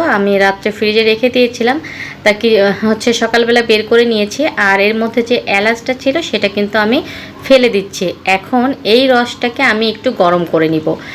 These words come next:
বেশ ভালোই গরম কিন্তু, মানে হাতটা চোবা-, চোবাতে কষ্ট হবে এরকম গরম করে নিয়ে এর মধ্যে আমি শুকনো চালের গুঁড়ো দিয়ে দিলাম। মানে প্রথমে শুকনো চালের গুঁড়োটা দিয়ে খুব ভালো করে মিশিয়ে নিচ্ছি। আজকে কোনো পরিমাপ দেখিয়ে দিচ্ছি না,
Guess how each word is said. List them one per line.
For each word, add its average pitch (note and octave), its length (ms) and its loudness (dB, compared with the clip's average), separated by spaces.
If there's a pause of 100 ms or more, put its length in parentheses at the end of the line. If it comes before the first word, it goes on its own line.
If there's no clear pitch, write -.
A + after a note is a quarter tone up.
(220)
বেশ A#3+ 180 6 (100)
ভালোই A#3+ 380 4
গরম F#3+ 380 2
কিন্তু, F#3+ 320 -2 (100)
মানে G3+ 300 -2
হাতটা G3 460 0 (100)
চোবা-, G#3+ 480 4
চোবাতে A#3 420 2
কষ্ট - 340 0
হবে A#3+ 360 0 (340)
এরকম C4 380 2
গরম A#3 280 4
করে B3 240 2
নিয়ে A#3+ 400 0
এর G3 200 0
মধ্যে G#3 320 -2
আমি A3+ 220 0
শুকনো B3 460 -2
চালের G3 380 2
গুঁড়ো G3+ 280 4
দিয়ে F#3+ 200 0
দিলাম। D#3+ 340 0 (520)
মানে G#3 140 2
প্রথমে A#3+ 400 2
শুকনো A#3+ 300 0
চালের A#3 280 2
গুঁড়োটা A#3+ 320 0
দিয়ে A#3 220 0
খুব C4 260 -4
ভালো A3 360 0
করে B3+ 240 0
মিশিয়ে A3 340 2
নিচ্ছি। G#3+ 240 0
আজকে A3+ 280 -2
কোনো A3 180 2 (100)
পরিমাপ A#3+ 360 4 (100)
দেখিয়ে B3 320 4
দিচ্ছি A3+ 300 -2
না, C4 120 -2